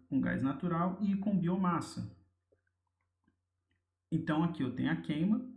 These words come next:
e os gases liberados vão ser encaminhados após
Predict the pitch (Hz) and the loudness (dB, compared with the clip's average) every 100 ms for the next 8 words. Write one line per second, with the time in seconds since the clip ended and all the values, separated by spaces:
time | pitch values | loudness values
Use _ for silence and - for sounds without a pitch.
0 | - _ _ _ _ _ - 220 208 139 | -20 _ _ _ _ _ 2 4 4 0
1 | 139 147 147 131 131 127 131 139 135 135 | 0 0 0 0 -2 -2 -2 0 0 0
2 | 175 220 - - _ _ _ _ _ - | 0 -2 -6 -14 _ _ _ _ _ -8
3 | 147 180 180 - 147 160 - - _ - | 0 2 2 -2 -4 -4 -6 -12 _ -4
4 | 156 156 151 156 147 156 190 - - 127 | -4 -2 -2 -2 -2 -2 -2 -4 -2 -4